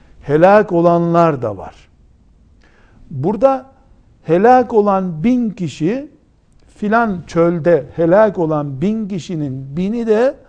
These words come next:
Kabe'yi yıkma maksadıyla yola çıkmış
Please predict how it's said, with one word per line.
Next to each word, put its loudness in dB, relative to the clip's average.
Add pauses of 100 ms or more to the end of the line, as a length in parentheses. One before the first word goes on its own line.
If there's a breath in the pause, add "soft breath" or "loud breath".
(880 soft breath)
Kabe'yi 2
yıkma 0
maksadıyla -2
yola 0
çıkmış -10